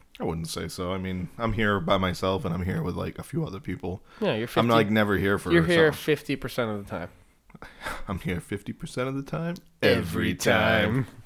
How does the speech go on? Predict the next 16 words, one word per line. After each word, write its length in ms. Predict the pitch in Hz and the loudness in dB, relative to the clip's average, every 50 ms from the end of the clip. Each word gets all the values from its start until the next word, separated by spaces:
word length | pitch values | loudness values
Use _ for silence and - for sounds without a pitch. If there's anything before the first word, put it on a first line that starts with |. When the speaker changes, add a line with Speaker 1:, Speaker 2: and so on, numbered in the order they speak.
| - - - - | -20 -20 -8 -2
Speaker 2:
Jinx, 260 | - 135 123 - - | 0 2 2 2 0
you 80 | 120 | 0
owe 40 | 110 | 0
me 100 | 110 110 110 | 2 0 -2
a 40 | |
Coke. 300 | 107 - 113 107 101 - | 0 0 -2 -2 -2 -4
Speaker 1:
Uh, 380 | 90 82 80 78 - - - - - - - - | -10 -10 -10 -10 -12 -12 -14 -14 -16 -16 -10 -2
Speaker 2:
Man, 160 | 165 160 156 156 | 0 2 4 6
you 100 | 170 214 | 6 6
owe 40 | |
me 100 | 214 156 | 6 6
three 260 | - - - 165 175 165 | 2 0 0 0 0 2
Cokes 320 | - 190 185 180 180 - | 2 0 0 0 0 0
now. 200 | 143 123 113 107 - - - _ _ _ _ _ _ - | 0 0 0 0 -2 -6 -12 _ _ _ _ _ _ -10
Speaker 1:
Do 160 | - 95 101 120 | -4 -2 0 0
I? 140 | 151 165 | 0 -2